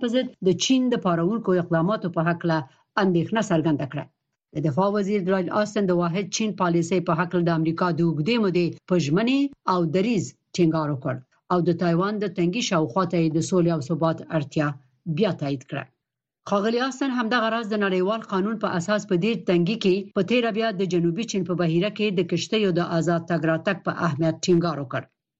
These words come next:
هغه د نړیوال قانون په اساس د الوتنې، د کشتۍ چلولو او د مسؤلانه اجرااتو په هکله د امریکا د متحده ایالاتو تصمیم بیا بیان کړ.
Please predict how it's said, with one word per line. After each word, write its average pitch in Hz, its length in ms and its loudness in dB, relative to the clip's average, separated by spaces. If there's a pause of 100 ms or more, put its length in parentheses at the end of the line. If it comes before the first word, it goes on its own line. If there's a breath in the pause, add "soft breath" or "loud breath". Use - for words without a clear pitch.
(240)
هغه 180 240 2
د 220 140 0
نړیوال 202 420 0
قانون 202 300 0
په 190 140 0
اساس 196 300 -2 (140)
د - 20 2 (160)
الوتنې، 175 500 2 (220)
د 196 40 4 (100)
کشتۍ 247 320 2 (180)
چلولو 175 420 2 (160)
او 190 60 2 (100)
د - 20 4 (120)
مسؤلانه 170 420 0 (100)
اجرااتو 165 460 0
په 160 120 -2
هکله 165 260 0 (340)
د - 20 0 (120)
امریکا 190 320 -2
د 220 160 -4
متحده 202 440 0
ایالاتو 170 440 0 (100)
تصمیم 175 380 2 (440 loud breath)
بیا 202 220 2
بیان 147 320 -4
کړ. - 100 -10